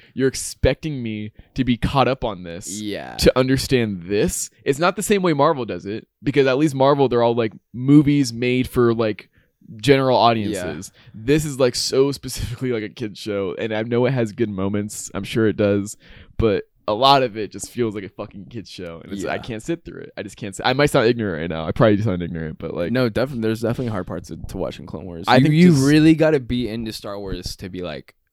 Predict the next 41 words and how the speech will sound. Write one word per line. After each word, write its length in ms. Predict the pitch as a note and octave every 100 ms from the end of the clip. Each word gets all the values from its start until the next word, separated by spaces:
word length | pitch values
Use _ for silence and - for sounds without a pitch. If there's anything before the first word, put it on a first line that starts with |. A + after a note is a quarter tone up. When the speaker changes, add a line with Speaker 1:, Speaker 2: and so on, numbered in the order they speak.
| _
Speaker 2:
to 100 | -
wanna 320 | F#2+ E2+ D#2+ C2+
see 240 | - C2+ -
Clone 200 | - C#2+
Wars 200 | B1+ A#2
Speaker 1:
Yeah. 140 | A#2+
Speaker 2:
for 120 | E2+ -
sure. 140 | - _
Speaker 1:
Treat 220 | - D3
Speaker 2:
Yeah. 60 | D#3+
Speaker 1:
that 200 | G3 F#3+
like 160 | D3+ C#3+
source 260 | - B2
material. 460 | A#2+ G#2 D#2+ C2+ - _
Make 300 | G#2+ B2+ D3
adaptions 640 | D#3 A#2 A#2 - A#2+ A2
based 360 | - A2 A#2 -
on 180 | G#2 F#2
that. 280 | F2+ E2 - _ -
That 120 | A#2
would 80 | C#3+
be 80 | F3+
fucking 380 | - A#2+ A#2+ B2+
sick. 400 | - B2+ - - -
They'd 220 | A#2+ C3
fuck 220 | - C3+
it 40 | B2
up 160 | D#3
probably, 480 | - G2+ F#2+ G2+ A#2 - -
<laughs> 140 | -
but 380 | - D#3 A3 F#3
it 340 | F#3 C#3+ - D3
would 140 | C#3
be 80 | C3+
fucking 360 | - B2+ B2 B2
sick. 380 | - D#3+ F2 -
Speaker 2:
They 80 |
Speaker 1:
It 20 | A2+
Speaker 2:
just 120 | A#2+
gotta, 220 | A#2+ B2 A2
yeah. 260 | A2+ G#2